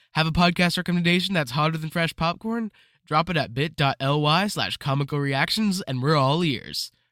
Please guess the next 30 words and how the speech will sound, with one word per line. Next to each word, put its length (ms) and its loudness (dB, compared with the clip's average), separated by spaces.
Not 180 -12
literally, 320 -10
though. 240 -12
Get 160 2
ready 200 4
for 120 -2
a 80 0
laughter-filled 680 -2
ride 340 2
in 100 -2
the 100 0
world 280 0
of 80 -10
comical 460 0
reactions. 760 -4
Tune 240 2
in 200 4
and 100 0
let 160 -2
the 100 -8
laughter 400 0
party 340 2
begin. 420 -2
Hey 220 2
there, 280 0
podcast 520 2
enthusiasts 560 0
and 100 -2
accidental 460 -2
clickers. 540 0